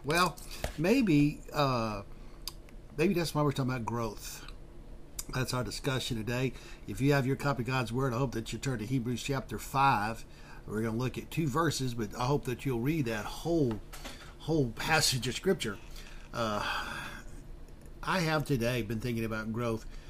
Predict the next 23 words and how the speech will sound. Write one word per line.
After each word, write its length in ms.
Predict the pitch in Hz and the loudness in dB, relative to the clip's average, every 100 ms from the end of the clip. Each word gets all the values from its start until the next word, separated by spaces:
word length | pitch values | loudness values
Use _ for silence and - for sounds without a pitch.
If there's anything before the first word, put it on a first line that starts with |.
| - - | -12 -10
uh, 100 | - - - | -8 -6 0
mostly 380 | 196 277 - 156 | 8 10 10 6
because 380 | 143 135 120 120 | 4 4 4 4
of 80 | 123 | 2
what 120 | 117 | 2
I 40 | |
was 140 | 113 110 | 2 2
doing 220 | 135 113 | 2 4
earlier 240 | 113 110 | 2 0
today. 260 | 101 104 110 | -2 -2 0
I 40 | |
was 140 | 123 104 | 0 2
bush 200 | 139 - | 0 0
hogging. 280 | 95 110 139 - - - - - - - - - - - 165 | -2 -4 -6 -10 -14 -14 -14 -14 -12 -12 -12 -12 -10 -4 0
As 120 | 143 | 4
you 100 | 170 | 4
know, 220 | 127 139 - - - - - | 4 0 -2 -12 -10 -8 0
uh, 340 | 127 120 104 | 2 4 2
Kathy 380 | - 131 120 131 | 0 0 2 2
and 100 | 110 | 2
I 140 | 113 | 0
live 240 | 120 113 117 | 0 0 0
on 240 | 107 107 | -2 -4